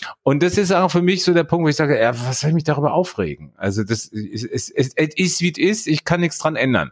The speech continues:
So, ne? Und, ähm,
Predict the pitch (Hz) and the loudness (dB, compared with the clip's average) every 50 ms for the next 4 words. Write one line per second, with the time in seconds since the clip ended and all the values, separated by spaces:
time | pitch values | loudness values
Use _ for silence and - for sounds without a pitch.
0 | _ _ _ - - 73 60 55 _ _ _ - 87 98 120 147 - _ - - | _ _ _ -12 -8 -8 -8 -10 _ _ _ -4 -2 0 0 -2 -4 _ -20 -20
1 | - - - - - - - - _ _ - 110 110 110 113 110 104 - - - | -20 -20 -20 -18 -18 -20 -20 -20 _ _ 0 0 2 2 2 0 0 -2 -4 -6
2 | - - 113 107 107 107 107 104 107 104 104 107 104 107 107 107 | -4 -2 0 2 2 4 2 2 2 0 -2 -2 -4 -6 -6 -10